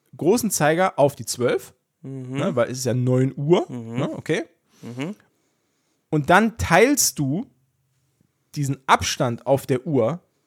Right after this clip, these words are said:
Speaker 1: in die Hälfte. Ne, also du machst dann einen, wenn, wenn du es dir vorstellst, kleiner Zeiger auf der neun, großer Zeiger auf der zwölf.
Speaker 2: Ja.
Speaker 1: Du machst dann einen diagonalen Strich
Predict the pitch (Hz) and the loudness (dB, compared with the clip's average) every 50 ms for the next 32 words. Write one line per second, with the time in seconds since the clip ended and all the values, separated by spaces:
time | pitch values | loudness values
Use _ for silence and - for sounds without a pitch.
0 | _ _ _ _ _ _ _ 151 156 143 135 120 135 170 208 214 - - 127 151 | _ _ _ _ _ _ _ -4 0 2 2 4 6 6 4 4 2 -4 -6 -8
1 | 247 - _ _ _ _ _ _ _ 160 185 175 147 135 135 139 147 - - 180 | -8 -10 _ _ _ _ _ _ _ -4 -2 -2 -2 -2 -2 -2 -2 -2 -4 -6
2 | 131 - 131 131 131 127 127 - _ _ _ _ _ - 120 131 131 135 127 127 | -6 -4 -4 -4 -4 -4 -6 -8 _ _ _ _ _ -14 -10 -8 -6 -6 -6 -6
3 | 123 123 127 123 - - - _ - 131 - - 165 170 - 160 147 147 - - | -4 -4 -4 -4 -6 -10 -14 _ -10 -10 -6 -4 -4 -4 -4 -4 -6 -6 -8 -14
4 | - _ _ _ _ - 139 143 147 143 135 - 147 135 135 135 131 - 123 - | -20 _ _ _ _ -8 -6 -4 -4 -4 -6 -4 -4 -4 -4 -4 -6 -6 -8 -8
5 | - 110 120 135 156 - - - - 139 - 135 120 - 120 113 110 107 104 - | -8 -8 -6 -6 -6 -6 -8 -10 -12 -10 -8 -8 -8 -8 -10 -10 -10 -12 -14 -16
6 | 107 - - - - 311 - _ _ _ - 131 127 120 120 135 - _ _ _ | -16 -14 -12 -12 -12 -12 -14 _ _ _ -10 -8 -4 -4 -4 -4 -6 _ _ _
7 | _ _ _ _ _ _ _ _ _ _ _ _ _ _ 127 135 160 165 - 185 | _ _ _ _ _ _ _ _ _ _ _ _ _ _ -4 -2 -2 -2 -2 -4
8 | 165 156 135 135 123 120 156 180 214 240 233 202 175 160 147 143 151 151 143 131 | -4 -4 -6 -8 -10 -6 -4 2 4 4 4 4 2 0 0 2 2 0 0 -2
9 | 120 - - - 160 294 - - - - | -4 -8 -8 -6 -6 -6 -6 -8 -14 -20